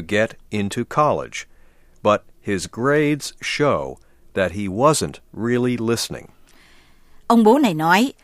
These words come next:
Speaker 2: "Tôi nói chuyện với con tôi đến hết cả hơi về việc nó cần phải có điểm tốt ở trung học để xin vào đại học. Tuy nhiên, điểm của nó cho thấy là thực sự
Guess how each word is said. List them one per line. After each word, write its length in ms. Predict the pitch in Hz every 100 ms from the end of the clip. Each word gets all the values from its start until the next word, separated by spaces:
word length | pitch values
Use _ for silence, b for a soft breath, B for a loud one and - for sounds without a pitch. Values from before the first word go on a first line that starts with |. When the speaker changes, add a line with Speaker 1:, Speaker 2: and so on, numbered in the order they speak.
| b b b b -
Speaker 2:
"Tôi 380 | 220 220 226
nói 160 | 220 269
chuyện 340 | - 180 147
với 80 | 170
con 260 | - 226 208
tôi 280 | 214 214 208
đến 240 | 208 269
hết 320 | 254 302 -
cả 160 | 156 143
hơi 380 | 220 220 196 156 - - -
về 240 | - 160 175
việc 260 | 185 170
nó 80 | 226
cần 380 | 277 - 190 160
phải 140 | 151
có 140 | - 247
điểm 300 | 180 156 170
tốt 280 | - 277 370
ở 320 | - 160 147 175
trung 180 | 247 214
học 280 | 208 139 - -
để 300 | 196 156 143
xin 360 | 180 - 220 190
vào 220 | 160 135
đại 240 | 143 131
học. 260 | 156 147 - _ b b b b b b
Tuy 160 | 262 262
nhiên, 320 | 254 269 254 240
điểm 280 | 180 160 170
của 120 | 185
nó 120 | 156 247
cho 120 | 220
thấy 420 | 214 202 208 320 -
là 180 | 160 160
thực 280 | - 147 -
sự 380 | - 165 139